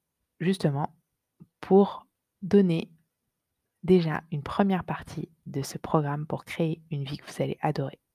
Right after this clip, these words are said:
Ça dure une heure trente et je vais vous partager des clés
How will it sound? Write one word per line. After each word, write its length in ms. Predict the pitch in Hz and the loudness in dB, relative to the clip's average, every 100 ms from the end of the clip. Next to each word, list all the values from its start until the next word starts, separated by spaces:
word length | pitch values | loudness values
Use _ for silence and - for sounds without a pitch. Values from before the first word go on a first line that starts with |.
| _ | _
Ça 180 | - 143 | -2 -2
dure 240 | 143 135 - | -2 -6 -2
une 180 | 196 | 2
heure 100 | 185 | 2
trente 400 | - - 156 - 226 | -2 -6 -8 -8 -4
et 80 | 151 | -2
je 60 | 139 | -2
vais 80 | |
vous 140 | 139 135 | -4 -4
partager 420 | 139 - 147 151 | -6 -4 -4 -4
des 160 | 139 139 | -6 -8
clés 260 | - 139 | -6 -8